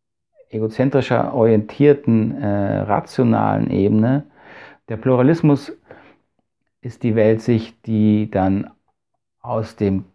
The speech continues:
Großen, was wir uns erarbeiten, auch auf der rationalen Ebene, dem ganzen Know-how, dem ganzen Wissen,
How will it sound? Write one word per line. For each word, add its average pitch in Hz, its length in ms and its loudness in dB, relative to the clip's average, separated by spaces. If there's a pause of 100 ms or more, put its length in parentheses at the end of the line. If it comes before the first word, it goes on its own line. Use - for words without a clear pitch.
Großen, 127 500 0
was 110 240 0
wir 107 120 0
uns 98 180 0
erarbeiten, 131 560 0
auch 104 120 0
auf 101 120 -4
der 95 160 -6
rationalen 123 560 0
Ebene, 107 220 0
dem 127 100 -2
ganzen 123 300 -2
Know-how, 113 420 2
dem 110 140 0
ganzen 110 680 -4
Wissen, 113 460 0